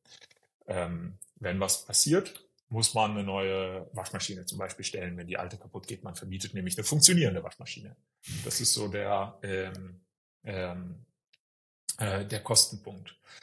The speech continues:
Wenn wir also vom Kaltmieten-Äquivalent sprechen, dann ist es oft so, dass es, ähm, äh, man zum Beispiel zehn Euro normal bekommen würde und dann möbliert landet man bei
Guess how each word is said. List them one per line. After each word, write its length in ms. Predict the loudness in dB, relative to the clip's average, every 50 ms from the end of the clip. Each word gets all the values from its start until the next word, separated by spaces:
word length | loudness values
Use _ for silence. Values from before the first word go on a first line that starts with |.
| -20 _ _
Wenn 180 | 4 4 6 6
wir 140 | 6 4 4
also 220 | 2 2 0 -4
vom 240 | -4 -6 -8 -8 -8
Kaltmieten-Äquivalent 1400 | 2 4 4 4 4 2 -4 -6 -6 -6 -6 -10 -8 -4 -4 -4 -2 -2 -4 -4 -4 -8 -6 -8 -10 -12 _ _
sprechen, 580 | -8 -8 -4 -4 -4 -2 0 -2 -2 -2 -4 -18 _ _ _ _ _ _ _ _ _ _ _ _ _ _ _ _
dann 340 | 4 4 6 4 4 0 0
ist 120 | 2 2 4
es 160 | 4 4 4
oft 200 | 4 2 2 0
so, 180 | 0 0 0 0
dass 220 | 0 0 0 -2
es, 280 | -2 -2 -4 -4 -2 -2
ähm, 640 | -2 -2 -2 -4 -4 -6 -6 -6 -8 -8 -12 _ _ _ _ _ _
äh, 180 | -8 -6 -6 -4
man 220 | -4 -4 -2 -2
zum 120 | -2 -2 -2
Beispiel 340 | -6 -6 -6 -6 -4 6
zehn 220 | 6 6 6 6 2
Euro 240 | 2 0 0 0 -2
normal 280 | -2 0 0 0 0
bekommen 300 | -2 -4 -6 -4 -4 -2
würde 340 | 0 0 0 0 -2 -4 -10 -20 -20 _ _ _ _ _ _ _ _ _ _ _ _
und 520 | 2 4 4 4 2 0 0 -2 -2 -2
dann 300 | -2 -2 -2 -4 -6 -8
möbliert 540 | -6 -6 -6 -4 -2 -2 -2 -2 -4 -6 -10
landet 320 | -8 -8 -6 -6 -8 -8 -8
man 180 | -8 -8 -2
bei 320 | 0 0 2 2 0 -4